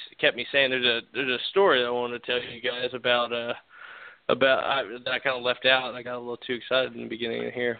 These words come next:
But, uh, w-, big story I left out with the whole snake thing is, is, uh, whenever I was, uh, when I got out of the Navy, about three months after I got out of the Navy, I, uh,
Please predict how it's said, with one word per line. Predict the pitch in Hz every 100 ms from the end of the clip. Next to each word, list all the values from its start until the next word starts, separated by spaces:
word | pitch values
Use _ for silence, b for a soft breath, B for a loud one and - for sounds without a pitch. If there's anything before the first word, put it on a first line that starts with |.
| -
But, | 120 120
uh, | 120 117 120 B B - - - - - - B B B -
w-, | 127 - _ _ _ _
big | 160 160 -
story | 147 143
I | 135
left | 131 131
out | 135 120
with | 107
the | 107 120
whole | 127 -
snake | 131 135 -
thing | 123 123
is, | 127 120
is, | 123 117
uh, | 120 120 120 - _
whenever | 135 139 139 135
I | 131
was, | 127 123 120 - - - B B B B B B B B B B _ _ -
uh, | 175 170 - 160
when | 160
I |
got | 151 175
out | 165
of | 131
the |
Navy, | 131 139 139 131
about | 127 123
three | 143
months | 139 135 135
after | 127 123
I |
got | 123 123
out | 110
of |
the | 110
Navy, | 120 131 120 117 -
I, | 120 117 117 117
uh, | 113 104